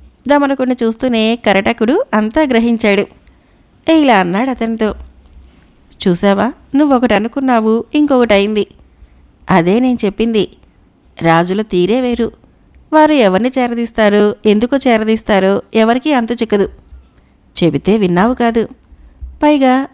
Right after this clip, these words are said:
ఆ సంజీవకుణ్ణి తీసుకుని వెళ్ళి పింగళకునికి స్నేహితుణ్ణి చేశావు. ఏమైందిప్పుడు? అక్కడ నీకే చోటు లేకుండా పోయింది. అవును, తప్పు చేశాను, ఒప్పుకుంటున్నాను అన్నాడు దమనకుడు.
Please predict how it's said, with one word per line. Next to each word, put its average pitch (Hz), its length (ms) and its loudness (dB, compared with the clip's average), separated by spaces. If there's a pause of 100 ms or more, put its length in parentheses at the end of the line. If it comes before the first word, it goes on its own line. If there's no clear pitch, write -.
ఆ 247 140 4
సంజీవకుణ్ణి 240 680 0
తీసుకుని 240 420 -2
వెళ్ళి 240 380 0 (500)
పింగళకునికి 254 760 2
స్నేహితుణ్ణి 269 600 0
చేశావు. 220 320 0 (880)
ఏమైందిప్పుడు? 220 720 0 (720)
అక్కడ 294 260 2
నీకే 254 360 0 (100)
చోటు 240 120 2
లేకుండా 247 380 0
పోయింది. 233 420 -2 (960)
అవును, 185 340 0 (220)
తప్పు 190 260 0
చేశాను, 233 420 0 (180)
ఒప్పుకుంటున్నాను 240 760 0 (520)
అన్నాడు 254 360 2
దమనకుడు. 208 500 -4